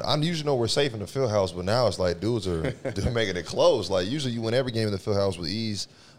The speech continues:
But, uh, you know, this year you had to be dialed in every single game, and that was the biggest difference. And, uh, I think at one point we had, like, six teams in the top fifteen. Like,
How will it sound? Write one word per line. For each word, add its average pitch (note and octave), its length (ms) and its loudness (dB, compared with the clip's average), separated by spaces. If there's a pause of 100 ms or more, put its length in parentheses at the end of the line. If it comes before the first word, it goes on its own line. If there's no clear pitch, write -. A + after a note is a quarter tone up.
But, F#2+ 160 4
uh, F2 280 4
you F2 80 -6
know, F#2 140 2
this G#2 220 2
year F#2+ 180 0
you F#2+ 100 0
had G2 60 4
to F#2 80 -2
be E2+ 80 -6
dialed F2+ 300 2
in F2 100 -4
every F2 200 -6
single E2+ 260 -4
game, F2 400 0 (100)
and E2 140 -8
that G2+ 100 2
was G#2+ 120 -2
the F#2 40 -4
biggest F2 320 -4
difference. F#2 500 -4 (140)
And, F2+ 180 -6
uh, E2+ 300 0 (760)
I - 60 -8
think A#2+ 160 -2
at F#2 80 2
one G#2 180 0
point G#2+ 220 -2
we F2+ 120 -4
had, G#2+ 120 0
like, F2 200 -2
six - 260 -2
teams G#2 340 -6
in G2+ 60 -6
the F#2+ 80 -6
top G2+ 300 -2
fifteen. G2+ 640 -6
Like, F2 240 -2